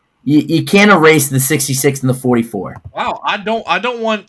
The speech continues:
Speaker 2: I don't want Zeke Palermo to be my coach if I'm a running back, because if, if, if,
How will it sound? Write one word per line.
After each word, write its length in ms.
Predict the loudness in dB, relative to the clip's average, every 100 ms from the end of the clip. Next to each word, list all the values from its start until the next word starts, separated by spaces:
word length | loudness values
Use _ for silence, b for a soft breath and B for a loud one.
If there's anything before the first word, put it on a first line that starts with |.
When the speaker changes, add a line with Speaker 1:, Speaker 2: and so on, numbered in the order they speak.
| -4
Speaker 2:
I 140 | -2
don't 220 | -2 -2
want 180 | -2 -2
Zeke 240 | -4 -8
Palermo 400 | -4 -2 0 0
to 60 | -2
be 160 | -2 -4
my 200 | -2 -4
coach 340 | -4 -4 -4
if 100 | -2
I'm 180 | -2 -2
a 60 |
running 320 | -2 -2 -2 -2
back, 240 | -2 -4 -10
because 540 | -10 -6 -6 -6 -10 -18 B B B _
if, 240 | -6 -2
if, 180 | -4 -2
if, 260 | -4 -6